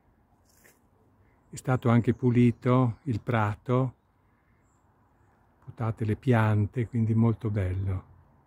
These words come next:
E questo è il bellissimo viale d'ingresso, circondato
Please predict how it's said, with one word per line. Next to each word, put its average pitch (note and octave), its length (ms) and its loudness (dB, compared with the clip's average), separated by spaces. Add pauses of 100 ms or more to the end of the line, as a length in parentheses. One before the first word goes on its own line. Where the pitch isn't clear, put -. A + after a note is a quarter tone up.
(1000)
E C#3 120 -12
questo B2 720 2 (960)
è D3+ 140 -8
il C3 320 2
bellissimo B2+ 880 4
viale B2 640 2
d'ingresso, A#2+ 960 2 (2250)
circondato A#2+ 1000 0